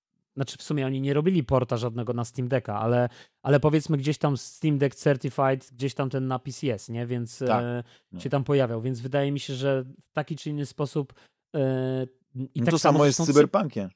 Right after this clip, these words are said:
Speaker 2: Tak,
Speaker 1: to samo jest z
Speaker 2: dokładnie.
Speaker 1: Cyberpunkiem. Nawet w Cyberpunku masz nawet specjalne ustawienia Steam Deck, tak? Które,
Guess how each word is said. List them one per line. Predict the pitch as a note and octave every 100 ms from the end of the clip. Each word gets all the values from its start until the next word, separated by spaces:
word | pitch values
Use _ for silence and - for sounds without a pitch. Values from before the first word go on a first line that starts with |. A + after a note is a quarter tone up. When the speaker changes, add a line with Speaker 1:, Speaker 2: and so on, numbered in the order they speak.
| _
Speaker 2:
Tak, | B2
Speaker 1:
to | F3
samo | F#3 D#3+
jest | D#3+
z |
Speaker 2:
dokładnie. | C#3+
Speaker 1:
Cyberpunkiem. | F#3 B3 G3 D#3+
Nawet | D3 D3+
w | -
Cyberpunku | E3 D3+ D3+ D3
masz | E3 C#3+
nawet | D3+ D3
specjalne | - C#3 E3 D3+ D#3
ustawienia | E3 - E3 A3+ E3 C3 - _
Steam | - - G3+ D3
Deck, | A#2 G#2
tak? | - C3 C3+
Które, | - D3 C3+ C3 C3